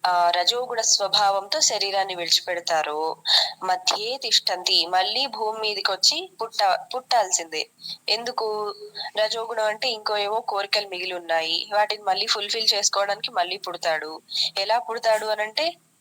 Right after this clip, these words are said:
అది ఇక అతను, ఆ, ఎటువంటి గుణాలని కలిగి ఉన్నాడో అటువంటి జీవులు, ఆ, వాటి గర్భాలలో పుట్టొచ్చు.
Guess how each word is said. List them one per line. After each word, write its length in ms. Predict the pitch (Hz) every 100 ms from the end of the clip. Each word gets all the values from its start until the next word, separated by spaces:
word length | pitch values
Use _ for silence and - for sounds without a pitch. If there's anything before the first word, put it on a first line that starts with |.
| -
అది 220 | 220 208
ఇక 480 | 214 214 320 - - - - -
అతను, 400 | 220 - 233 285 - _ _ _ -
ఆ, 280 | 190 180 180 175 - _ _ _ _ _ _ _ -
ఎటువంటి 520 | 226 269 262 262 262
గుణాలని 420 | 226 233 233 220 226
కలిగి 340 | 220 196 202
ఉన్నాడో 400 | 190 190 180 240
అటువంటి 880 | 285 233 208 196 196 330 403 - - -
జీవులు, 600 | - 233 240 233 208 180 - _ _ _ _ _ -
ఆ, 260 | 175 175
వాటి 640 | 180 196 196 269 349 427 339
గర్భాలలో 760 | 202 - 214 196 185 233 427 - - -
పుట్టొచ్చు. 540 | 262 247 165 - -